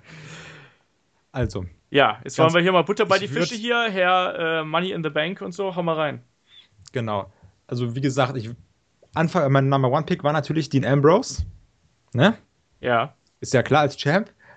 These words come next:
Speaker 1: Aber ich würd auf jeden Fall als aller-, allererstes Event, ich mein, ich, ich bin noch in Planung mit ein paar, äh, P-R-Managern und sowas, so ist noch nichts Festes jetzt, was ich jetzt sage, ne? Aber ich würd halt als allererstes, mein erstes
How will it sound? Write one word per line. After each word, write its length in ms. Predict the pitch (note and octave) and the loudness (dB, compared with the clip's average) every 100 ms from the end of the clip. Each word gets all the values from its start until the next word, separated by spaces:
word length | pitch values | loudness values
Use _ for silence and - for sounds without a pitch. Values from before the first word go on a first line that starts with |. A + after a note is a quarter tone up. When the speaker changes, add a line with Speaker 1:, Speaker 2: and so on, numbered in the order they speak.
| _ _ - | _ _ -2
Speaker 1:
Aber 340 | F#3 F#3 F3 | 0 4 2
ich 120 | C3+ | 0
würd 140 | D#3+ - _ _ | -6 -10 _ _
auf 240 | - C3 - | -6 -4 0
jeden 260 | D3 E3 | 2 2
Fall 420 | C3 - C#3 G#3+ F#3 _ _ _ _ _ _ | 2 4 4 4 -2 _ _ _ _ _ _
als 320 | C#3+ C#3 - _ - | -6 -6 -14 _ -4
aller-, 320 | F3 G3+ E3+ | 2 2 2
allererstes 640 | E3 E3 D#3 E3 - C#3 | -2 -2 -2 -6 -8 -6
Event, 560 | C#3 B2 D3 A3+ - - _ _ - | -2 2 2 0 -8 -20 _ _ -8
ich 100 | B2 | 2
mein, 140 | C#3+ D3 | 2 2
ich, 120 | C3+ - | -2 -4
ich 100 | B2+ | 4
bin 100 | D3 | 6
noch 100 | C3 | 6
in 120 | A#2 | 4
Planung 280 | C3 C3+ B2 | 4 6 4
mit 120 | A#2 | 0
ein 100 | A2 | -2
paar, 360 | A#2+ A2+ A2+ G#2+ A2 A2 | 2 2 2 0 0 0
äh, 60 | - - - _ | -6 -20 -20 _
P-R-Managern 560 | C3 A2+ A#2+ B2 A#2 A#2 | 0 2 4 4 2 0
und 100 | A2 | 0
sowas, 300 | A2+ A#2 - | 2 2 4
so 60 | C3+ | 0
ist 120 | C3 | 4
noch 80 | C3+ | 4
nichts 180 | B2+ - | 4 2
Festes 420 | B2+ - - - | 2 2 -10 -4
jetzt, 200 | F#2+ - | -4 -2
was 120 | F#2 | -4
ich 100 | F#2 | -4
jetzt 140 | F#2 | -4
sage, 280 | F#2 F#2 A2 | 0 2 4
ne? 240 | G#2+ D3 - _ - - - - - - | 4 2 0 _ -20 -20 -20 -20 -18 2
Aber 280 | C3 E3 | 6 6
ich 140 | C#3 C3 | 6 4
würd 100 | D3+ | 2
halt 120 | C#3 | 4
als 200 | A#2 B2 | 2 0
allererstes, 880 | C#3 D#3+ C#3+ D#3+ - F3+ G3+ - - | 2 2 4 2 2 -4 -4 -6 2
mein 360 | C3+ C3 C3 C3+ | 6 6 6 2
erstes 520 | C#3+ D#3+ - E3+ - | 2 2 2 -2 -2